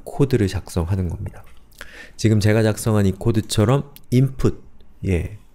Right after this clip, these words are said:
뭐가 뭔지 알 수 없는 저런 코드는 제 생각에 나쁜 코드예요. 예, 좀 더 상세하면서도 너무 길지 않은, 예, 그런 변수의 이름을 사용을 했다면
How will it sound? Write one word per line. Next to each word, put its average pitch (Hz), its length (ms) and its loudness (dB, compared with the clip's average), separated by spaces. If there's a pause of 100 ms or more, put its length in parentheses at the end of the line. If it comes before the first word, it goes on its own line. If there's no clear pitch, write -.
(160)
뭐가 139 280 2
뭔지 151 220 0
알 113 120 2
수 117 180 -4
없는 110 260 -2
저런 101 300 0
코드는 92 400 -4
제 87 160 -2
생각에 85 340 -2
나쁜 92 400 -4
코드예요. 80 560 -4 (420)
예, 98 120 -4
좀 104 260 0
더 90 280 2 (400)
상세하면서도 127 960 2
너무 98 240 4
길지 92 360 2
않은, 80 300 -6 (400)
예, 117 140 -8
그런 92 300 2 (400)
변수의 95 580 2
이름을 107 540 2 (360)
사용을 120 380 0
했다면 131 680 0